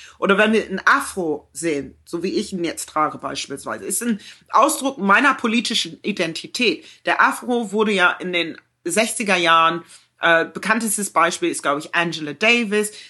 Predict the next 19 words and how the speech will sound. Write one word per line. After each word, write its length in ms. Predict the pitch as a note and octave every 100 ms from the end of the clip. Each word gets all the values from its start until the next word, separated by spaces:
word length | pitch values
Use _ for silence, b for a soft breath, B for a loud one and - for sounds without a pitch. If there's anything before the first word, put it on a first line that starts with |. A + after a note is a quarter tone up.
| B
diesen 400 | F3+ E3 D#3+ D#3
Black 380 | G3 G#3+ - -
Panther 500 | G3 F#3 F#3 F3 -
Afro 340 | F#3 - E3
zu 180 | E3 E3
tragen. 600 | - D3 D3+ C#3+ - -
Und 160 | - G#3
das 160 | A#3+
war 200 | D4 A#3+
ein, 240 | G3 G#3+ G3+ B B
sich 380 | - A#3+ -
zu 100 | -
seiner 320 | G3 G3+ G3+ G3
Natürlichkeit 840 | F#3+ - B3+ B3+ - G#3 F#3+ -
zu 120 | -
bekennen 560 | F#3+ - - E3+ A3 C4 B B
und 140 | - G3+
einer 240 | F#3 F#3+
neuen 480 | F3+ F#3+ B3+ C4+